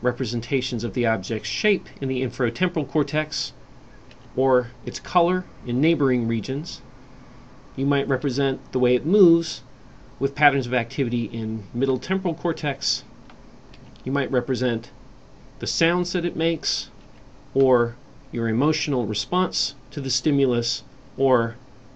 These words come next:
the actions that you might wish to take in response to the item,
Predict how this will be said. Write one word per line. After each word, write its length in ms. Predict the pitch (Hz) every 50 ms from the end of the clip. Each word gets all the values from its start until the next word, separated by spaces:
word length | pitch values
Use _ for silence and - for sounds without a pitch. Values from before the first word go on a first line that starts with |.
| - - - -
the 160 | - 123 127
actions 460 | - 180 214 202 - - 160 139 123 -
that 100 | 139 113
you 100 | 123 131
might 280 | 127 127 127 104 -
wish 180 | 131 127 - -
to 80 | 131
take 320 | 110 - - 165 139 - -
in 100 | 113 101
response 460 | 98 92 - - 101 104 98 95 -
to 100 | - 151
the 160 | 120 120 117
item, 300 | 110 107 104 104 98 104